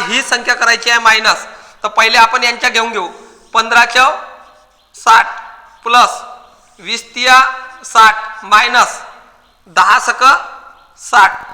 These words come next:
लक्षात घ्या काय मायनस केला, हा वाला मायनस केला. इथं सी नाही आहे म्हणून आपण सी सरळ काढू, ठीक आहे. साठ दुने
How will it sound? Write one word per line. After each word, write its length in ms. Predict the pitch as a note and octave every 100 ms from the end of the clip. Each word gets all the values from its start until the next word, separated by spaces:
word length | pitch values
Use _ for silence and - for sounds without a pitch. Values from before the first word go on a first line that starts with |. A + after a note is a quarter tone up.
| -
लक्षात 300 | G3+ A3+ C4
घ्या 180 | A#3 A#3+
काय 240 | A#3+ B3 B3+
मायनस 340 | B3+ C4 C4
केला, 220 | C4 C4 C#4 C#4 - -
हा 180 | - A3
वाला 200 | B3 B3+
मायनस 340 | B3+ A#3+ B3 B3
केला. 160 | B3
इथं 220 | A#3 A3+ B3+
सी 240 | - B3+
नाही 220 | C4 B3+ C4
आहे 100 | C4
म्हणून 220 | B3 B3+
आपण 200 | A#3+ C4
सी 220 | B3+ C4
सरळ 300 | - B3+ B3+
काढू, 240 | - A3+ F#3 - - - - _ _ -
ठीक 140 | A#3
आहे. 200 | C4 D4 - - -
साठ 280 | - A3+ A#3+
दुने 240 | A#3 C4